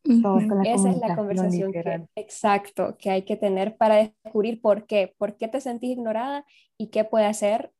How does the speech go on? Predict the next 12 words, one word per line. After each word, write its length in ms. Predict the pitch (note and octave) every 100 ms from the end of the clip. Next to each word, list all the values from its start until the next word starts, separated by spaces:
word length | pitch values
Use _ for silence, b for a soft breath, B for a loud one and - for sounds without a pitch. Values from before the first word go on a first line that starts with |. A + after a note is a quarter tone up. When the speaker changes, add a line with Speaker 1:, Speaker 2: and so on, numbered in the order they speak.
| _ _ _
Speaker 3:
tu 160 | - F3+
pareja 440 | F#3+ G3+ G3 F#3+ - _ _ _
para 240 | F#3+ F3
cambiar 320 | F#3+ F3+ F#3
eso, 280 | A3+ A#3 -
pues, 160 | _ _
o 80 | -
de 80 | G3+
dónde 260 | F#3 F3+ F#3
viene 240 | F#3+ G3
ese 160 | F#3+ G#3
comportamiento. 720 | G#3+ G#3+ G#3+ G#3 G#3+ A3+ A3+